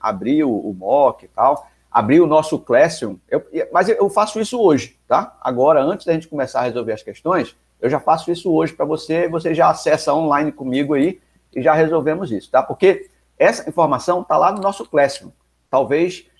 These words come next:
você não tenha conseguido encontrar. Eu te mostro onde é que está, é, o link pra, pro mock, e aí a gente já resolve isso de uma vez, embora a gente já tenha mostrado isso tanto na aula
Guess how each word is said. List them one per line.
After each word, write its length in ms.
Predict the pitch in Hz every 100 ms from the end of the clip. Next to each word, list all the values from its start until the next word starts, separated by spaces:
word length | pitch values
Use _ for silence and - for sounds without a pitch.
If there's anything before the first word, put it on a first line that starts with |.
| _
você 600 | 117 127 147 151 156 160 147
não 160 | 147
tenha 300 | - - 147 151
conseguido 400 | 147 - 143 151
encontrar. 460 | 170 170 110 107
Eu 120 | 135
te 120 | 151 175
mostro 400 | 131 127 - 156
onde 200 | 175 175
é 140 | 143
que 140 | 170
está, 400 | - 120 - - _ _ _ _ _
é, 220 | 107 110
o 80 | 113
link 340 | 117 156 185 131
pra, 240 | 120 113
pro 180 | 117 113
mock, 400 | 107 170 - - _ _ _
e 80 | 117
aí 180 | 120 139 147
a 80 |
gente 140 | 151 -
já 80 | 139
resolve 420 | 135 135 135 131
isso 300 | 135 - 143
de 80 | 135
uma 120 | 147
vez, 400 | 110 117 120 -
embora 520 | 123 131 127 143 127 -
a 60 | 165
gente 160 | 131
já 100 | 139
tenha 220 | 127 127 123
mostrado 480 | 123 - 120 113
isso 180 | 120 120
tanto 220 | 135 160 151
na 120 | 127
aula 460 | 127 123 120 -